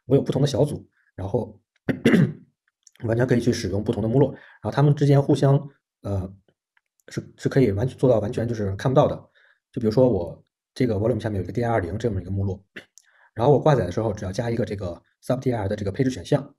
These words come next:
<clears throat> 我就可以把这个，呃，对方的挂载直接挂载到这个D I R零下面，然后他看到的这个目录就直接是D I R零下面的这个 <clears throat> 内容，就是 <clears throat>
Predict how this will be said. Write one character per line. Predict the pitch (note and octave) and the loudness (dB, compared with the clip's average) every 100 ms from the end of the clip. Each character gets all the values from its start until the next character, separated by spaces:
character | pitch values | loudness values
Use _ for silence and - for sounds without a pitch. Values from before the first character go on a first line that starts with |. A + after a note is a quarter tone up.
| _ | _
<clears throat> | - - - _ _ _ _ _ _ _ _ _ _ _ _ _ - | -6 -6 -10 _ _ _ _ _ _ _ _ _ _ _ _ _ -12
我 | - | -2
就 | C#3 | 2
可 | D3 | 4
以 | C#3+ | 4
把 | C3+ | 2
这 | C3 | 0
个， | B2+ G#2 F#2+ - _ | 2 2 -2 -10 _
呃， | - F#2 F2+ F2 F2+ _ _ _ - | -6 -4 -4 -6 -10 _ _ _ -2
对 | C3 | 2
方 | C3 | 2
的 | |
挂 | B2+ C3 | 4 2
载 | G#2+ - - _ | 0 -6 -14 _
直 | - | -4
接 | A#2+ D3+ | 2 4
挂 | D3 | 4
载 | G#2 | 2
到 | F#2 | -2
这 | G2+ | -4
个 | G2+ | -4
D | A2+ | -2
I | |
R | A#2+ | -2
零 | G2+ A#2 | -2 -2
下 | G2+ | -4
面， | F#2+ _ _ _ | -6 _ _ _
然 | F#2+ | -4
后 | A2 | -2
他 | B2 | -2
看 | B2 C3 | -2 0
到 | A#2 | 0
的 | G2 | 0
这 | F2+ F#2 | -4 -6
个 | |
目 | F#2+ G2 | -4 -4
录 | G2 - _ | -4 -8 _
就 | G#2 | -10
直 | G2 | -6
接 | G#2+ | -6
是 | A2 | -6
D | G#2+ | -6
I | G#2 | -6
R | G#2 | -6
零 | F#2 | -6
下 | G#2 | -6
面 | G#2 F2+ | -8 -8
的 | - | -12
这 | - | -14
个 | - _ _ | -16 _ _
<clears throat> | E3 G#2+ | -2 0
内 | A#2 | -2
容， | F2 - _ _ _ | -6 -12 _ _ _
就 | A2 | -10
是 | G2 F#2+ - _ _ _ _ | -6 -8 -10 _ _ _ _
<clears throat> | _ | _